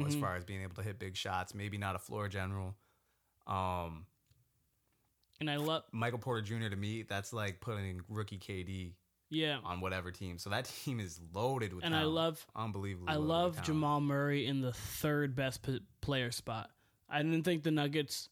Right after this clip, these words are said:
Speaker 2: I thought the Nuggets obviously could compete, but I never thought they were a true contender 'cause Jamal Murray was never the second best player on a team, on a championship team, but the third best player on a championship team fits Jamal Murray perfectly.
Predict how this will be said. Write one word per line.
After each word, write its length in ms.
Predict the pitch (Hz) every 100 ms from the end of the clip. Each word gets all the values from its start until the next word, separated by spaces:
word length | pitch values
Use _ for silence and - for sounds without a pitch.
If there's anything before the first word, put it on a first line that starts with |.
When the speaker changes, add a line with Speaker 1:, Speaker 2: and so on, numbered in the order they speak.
| -
Speaker 2:
I 100 | 156
thought 160 | 180 180
the 80 | 170
Nuggets 300 | 160 156 147
obviously 380 | 147 139 147
could 180 | 143 139
compete, 460 | 139 131 - 151 -
but 100 | 139
I 80 | 135
never 280 | 143 151 151
thought 260 | 147 135
they 60 | 139
were 100 | 135
a 60 | 131
true 260 | - 147
contender 500 | - 135 - 135 135
'cause 200 | 127 131
Jamal 320 | 131 131 139 139
Murray 240 | 139 135
was 160 | 135 131
never 220 | 135 131
the 100 | 123
second 420 | 120 - 123 151 143
best 240 | 143 -
player 400 | - 143 147 156 - _ _ _
on 140 | 151 147
a 80 | 143
team, 400 | 151 151 151 156 _ _ _ _
on 140 | 147 143
a 60 |
championship 600 | - 156 139 151 139 151
team, 260 | 143 156 147
but 140 | 139 143
the 60 |
third 320 | 131 160 165 156
best 240 | 151 -
player 240 | - 143
on 100 | 139
a 60 | 135
championship 680 | - 143 139 143 135 143 139
team 240 | - 143
fits 260 | 135 135 127
Jamal 460 | 135 139 131 131 131
Murray 320 | 131 127 120 107
perfectly. 600 | - 120 - 110 95 104